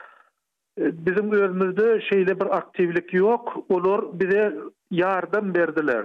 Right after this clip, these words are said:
Olar bizi çagyrdylar. Olar bizim üçin aýratyn bir güni bölüp berdiler. Altynjy gün, şenbe güni, agşam bölüp berdiler. Şonuň bilen birlikde de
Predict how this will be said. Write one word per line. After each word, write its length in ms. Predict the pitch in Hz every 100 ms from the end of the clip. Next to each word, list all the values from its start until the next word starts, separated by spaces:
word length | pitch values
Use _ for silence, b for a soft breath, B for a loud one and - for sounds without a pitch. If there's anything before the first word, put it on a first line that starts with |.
| 113
Olar 460 | 180 190 208 214 175
bizi 220 | 190 196 -
çagyrdylar. 640 | 190 190 180 170 170 180 120 107 b b b -
Olar 380 | 190 208 190
bizim 200 | 185 202
üçin 240 | 196 - 202
aýratyn 580 | 208 185 170 - 226 180 - 240
bir 100 | 226 170
güni 400 | 196 196 202 160
bölüp 440 | 202 180 180 -
berdiler. 440 | 196 180 165 170 165
Altynjy 580 | 196 175 - 175 160 175
gün, 260 | 156 151 B B B
şenbe 420 | - - 185 170
güni, 220 | 208 190 196
agşam 560 | 190 170 - 170 160
bölüp 380 | 170 160 160 -
berdiler. 480 | 214 208 214 220 208 - - -
Şonuň 220 | 190 190
bilen 240 | 190 180
birlikde 460 | 180 180 175 220 214
de 260 | 214 214